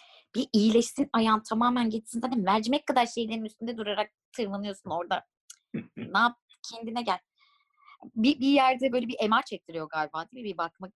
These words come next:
Speaker 1: için. İşte böyle sanırım öyle bir şey yapıyorlar. İşte fotoğraflar gösteriyorlar adama böyle. <laughs> Ama, eee, diyorlar ki, "Ya, amigdalasında hiçbir hareket yok." Yani adamın artık korku ve endişe ve böyle artık,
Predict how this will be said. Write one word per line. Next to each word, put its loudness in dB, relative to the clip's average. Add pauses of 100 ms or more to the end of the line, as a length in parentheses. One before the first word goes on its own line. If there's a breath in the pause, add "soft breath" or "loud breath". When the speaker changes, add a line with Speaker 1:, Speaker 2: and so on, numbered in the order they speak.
(340)
Speaker 1:
için. -16 (720)
İşte -12
böyle -2 (140)
sanırım -8
öyle -2
bir -14
şey -8
yapıyorlar. -6
İşte -14
fotoğraflar -2
gösteriyorlar -8
adama -12
böyle. -6
<laughs> -18
Ama, -4 (160)
eee, -16 (540)
diyorlar -2
ki, -4
"Ya, 0
amigdalasında -2
hiçbir -8 (580)
hareket 0
yok." -2
Yani -4
adamın -2
artık -6 (160)
korku 2
ve 2
endişe -2
ve 0
böyle 2
artık, -4